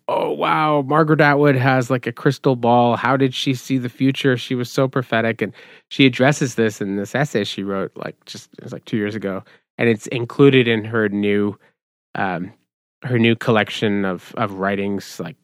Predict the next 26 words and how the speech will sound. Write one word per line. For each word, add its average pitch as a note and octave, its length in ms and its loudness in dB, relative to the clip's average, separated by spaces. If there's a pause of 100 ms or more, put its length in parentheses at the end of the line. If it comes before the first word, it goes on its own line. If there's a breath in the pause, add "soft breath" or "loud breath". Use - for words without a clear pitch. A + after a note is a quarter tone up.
called F#2+ 320 -8
Burning G2+ 280 0
Questions, - 460 -8
which G#2+ 140 -12
is F#2+ 180 -12
fantastic. - 800 -10 (360 loud breath)
But C3+ 200 4
she - 180 2
says, C3 340 -2 (320)
like, C#3+ 220 -2
she D3+ 220 -2
says D#3+ 180 4
the - 60 -8
same D#3 160 6
thing C#3+ 160 6
that A#2+ 120 4
you B2+ 140 4
said, G#2+ 320 2
you A#2+ 100 -2
wanted A2+ 260 0
to A#2 60 -4
say A#2+ 140 4
to A2 140 0
this, G#2+ 260 -4
like, G2+ 260 -2
commentator. B2 640 0